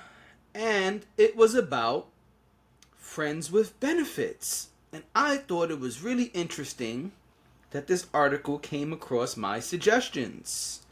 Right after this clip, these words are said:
Where is said article? Here it is. It was a piece by Forbes, and the article is called How to Crack the Friends with Benefits Code,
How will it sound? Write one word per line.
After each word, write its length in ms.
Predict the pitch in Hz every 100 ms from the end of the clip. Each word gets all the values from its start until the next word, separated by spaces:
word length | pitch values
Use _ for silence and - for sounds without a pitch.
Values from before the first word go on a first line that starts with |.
| _ _ _ _ _ _ _
Where 320 | 156 175 190 -
is 480 | 104 101 110 147 -
said 340 | - 131 139 -
article? 420 | 165 175 - - - - - _ _ _ _ - - - - -
Here 140 | 240
it 40 | 294
is. 300 | 262 - -
It 60 | 185
was 140 | 190
a 60 | 180
piece 260 | 262 269
by 200 | - 175
Forbes, 640 | 175 220 190 143 175 - - - _ -
and 140 | 175
the 120 | 170 -
article 340 | 226 247 202
is 100 | 185
called 400 | - 175 165 156
How 420 | - 202 233 254
to 180 | 254 180
Crack 420 | - 208 190 190
the 100 | 151
Friends 380 | 147 208 240 233
with 160 | 208 143
Benefits 500 | 196 185 - 143 -
Code, 440 | - 139 127